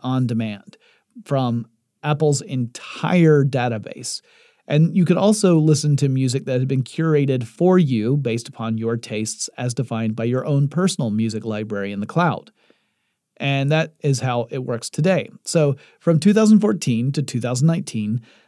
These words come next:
iTunes twelve would continue to grow and add more support for features like Apple Music, but the behemoth was really out of control. It was impossible to deny that the software had grown too large, and that trying to keep the same aesthetic across multiple windows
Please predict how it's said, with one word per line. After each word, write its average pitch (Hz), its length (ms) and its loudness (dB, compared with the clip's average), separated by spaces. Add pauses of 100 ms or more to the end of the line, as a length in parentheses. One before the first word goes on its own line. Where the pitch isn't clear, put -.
(160)
iTunes 175 420 4
twelve 143 340 2
would 147 120 2
continue 160 420 2
to 185 120 2
grow 131 640 0 (100)
and 113 140 -2
add 113 160 -2
more 123 220 0
support 139 440 -4
for 113 80 -6
features 123 440 -6
like 120 180 -4
Apple 110 240 -6
Music, 147 540 2
but 151 220 0 (520)
the 156 80 2
behemoth 196 480 6
was 147 180 0
really 156 760 4
out 123 180 -2
of 113 140 -4
control. 113 560 -6 (260)
It 180 60 0
was 170 160 6
impossible 180 500 2
to 151 120 -4
deny 131 580 0 (420)
that 139 380 0
the 143 100 -2
software 147 680 0
had 127 220 -4
grown 123 340 0
too 160 280 0
large, 120 600 -4 (240)
and 147 100 2
that 139 140 0
trying 165 300 0
to 139 60 0
keep 160 280 -6
the - 80 -6
same 139 260 0
aesthetic 127 460 -2
across 117 400 -6
multiple 123 360 -4
windows 117 520 -2